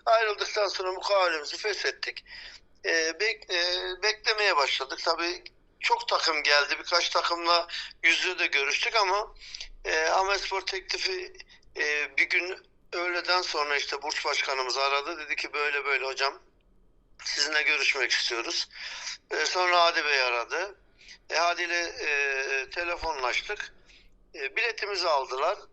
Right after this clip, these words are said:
E, Diyarbakır'a geldik. E, sonra konuştuk. Şartlarımızı sunduk.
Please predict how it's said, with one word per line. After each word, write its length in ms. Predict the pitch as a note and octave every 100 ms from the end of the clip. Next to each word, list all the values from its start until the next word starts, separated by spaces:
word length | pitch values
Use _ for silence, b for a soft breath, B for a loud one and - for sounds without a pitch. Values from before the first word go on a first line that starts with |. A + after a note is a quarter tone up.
| -
E, 260 | F3 D#3+ G3+
Diyarbakır'a 640 | G#3+ F#3+ E3+ - D3 C3
geldik. 600 | B2+ B2 B2 G#3 - - b b b - D3+
E, 260 | C#3+ C#3
sonra 340 | - A3 G3+ G3
konuştuk. 520 | G3+ G#3 F3+ - G#3+ - -
Şartlarımızı 720 | A#3+ A#3+ - A3 G#3 G3 G3+
sunduk. 500 | - C#3+ C3+ -